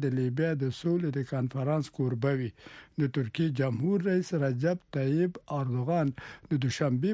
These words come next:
په ورځ ټینګار وکړ چې د ده د مداخلې هدف د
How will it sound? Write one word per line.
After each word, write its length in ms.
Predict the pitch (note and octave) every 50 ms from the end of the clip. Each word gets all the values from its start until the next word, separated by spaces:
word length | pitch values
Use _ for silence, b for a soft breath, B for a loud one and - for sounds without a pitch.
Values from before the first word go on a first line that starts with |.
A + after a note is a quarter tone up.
| F3+
په 40 | - F#3
ورځ 160 | F3+ F3+ F3 D#3+ - -
ټینګار 360 | C#3+ C3+ C3 C3+ E3 F3+ F3+ F3+
وکړ 260 | F3+ E3 - E3 D#3+ D3
چې 80 | - D3+ B2+ A#2+
د 20 | C3 C#3 B2+ B2
ده 100 | E3 F3+ F3+ D3
د 20 | D3 C3 C3 C3
مداخلې 640 | B2+ A#2 C3 C3+ B2+ A2 - - C#3 B2 C#3 E3+ F3 D3 -
هدف 360 | D3+ D3 B2 B2 F3 G3 G3+ - - B B B B B B B - C#3
د 20 | -